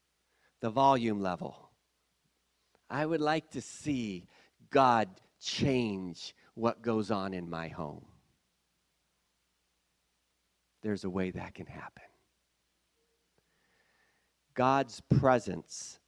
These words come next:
showing up in that place through you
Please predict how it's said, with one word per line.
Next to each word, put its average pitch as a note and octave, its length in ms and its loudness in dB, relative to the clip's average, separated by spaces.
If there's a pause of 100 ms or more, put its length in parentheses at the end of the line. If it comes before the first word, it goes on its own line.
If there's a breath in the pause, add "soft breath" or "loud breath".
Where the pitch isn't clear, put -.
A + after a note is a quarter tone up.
(100)
showing C3+ 640 4
up A#2+ 260 0
in A2 220 0
that A2+ 260 0
place - 1000 -6 (680)
through A#2+ 380 0
you G#2 640 -2